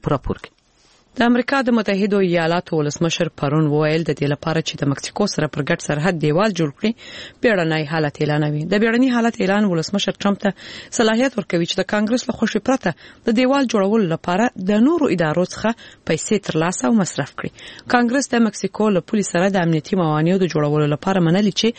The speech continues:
Speaker 2: یو اعشاریه څلور میلیارد ډالر جمهور رئیس ته ورکړي. خو ولسمشر ډونالډ ټرمپ د خپل دې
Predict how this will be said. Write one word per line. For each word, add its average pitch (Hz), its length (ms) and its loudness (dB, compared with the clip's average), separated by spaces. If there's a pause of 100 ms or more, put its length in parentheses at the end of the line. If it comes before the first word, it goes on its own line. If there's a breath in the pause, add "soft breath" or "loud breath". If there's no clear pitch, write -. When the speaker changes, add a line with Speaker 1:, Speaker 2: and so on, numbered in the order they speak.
(440 loud breath)
Speaker 2:
یو 285 80 4
اعشاریه 240 420 0
څلور 202 320 2
میلیارد 156 360 -2
ډالر 165 340 0
جمهور 143 340 -2
رئیس 147 160 -2
ته 175 160 0
ورکړي. 151 280 -4 (440 loud breath)
خو 247 160 4 (160)
ولسمشر 226 480 0
ډونالډ 175 400 -2
ټرمپ 220 240 0
د 131 80 -2
خپل 156 240 -4
دې 156 80 2